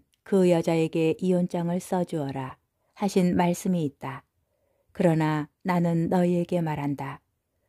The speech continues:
불륜을 저지른 경우를 제외하고 아내를 버리는 자는 누구나 그 여자가 간음하게 만드는 것이다. 또 버림받은 여자와 혼인하는 자도 간음하는 것이다.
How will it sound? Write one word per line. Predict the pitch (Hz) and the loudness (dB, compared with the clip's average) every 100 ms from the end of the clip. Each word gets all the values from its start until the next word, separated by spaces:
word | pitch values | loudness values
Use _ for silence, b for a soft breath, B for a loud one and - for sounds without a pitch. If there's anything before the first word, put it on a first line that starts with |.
| _ _ _ - | _ _ _ 6
불륜을 | 208 190 185 180 180 | 8 8 4 2 0
저지른 | 170 185 180 180 180 | 0 0 0 0 0
경우를 | 185 175 180 180 180 | 0 0 0 -2 -2
제외하고 | - 165 156 156 - 147 143 - _ _ | 0 0 -2 -6 -4 -4 -4 -8 _ _
아내를 | - 175 175 170 175 170 | -2 2 2 2 2 2
버리는 | - 185 180 170 175 | 0 -2 0 0 -2
자는 | 175 170 170 170 | 0 0 -2 -2
누구나 | 165 156 156 147 147 139 b b b b - | -6 -4 -4 -2 -4 -8 b b b b 0
그 | 196 180 | 4 6
여자가 | 170 170 160 160 160 - | 4 0 0 0 0 -2
간음하게 | 180 175 175 175 175 170 | -2 0 0 -2 -2 -2
만드는 | 170 180 175 175 175 | 0 0 0 0 -2
것이다. | 156 143 - 135 131 _ _ _ _ _ _ _ _ _ _ - | -4 -10 -12 -12 -12 _ _ _ _ _ _ _ _ _ _ 4
또 | 196 180 - | 6 6 4
버림받은 | - 190 185 180 180 185 175 | -2 0 0 0 -2 -2 -2
여자와 | 175 170 170 | -2 0 -2
혼인하는 | 175 214 185 180 175 175 | -2 0 0 0 0 -2
자도 | 170 151 147 143 143 - _ - | -2 -2 -2 -4 -4 -10 _ -6
간음하는 | 180 170 170 170 175 170 | -2 0 0 0 -2 -4
것이다. | 147 - - 131 | -6 -12 -12 -12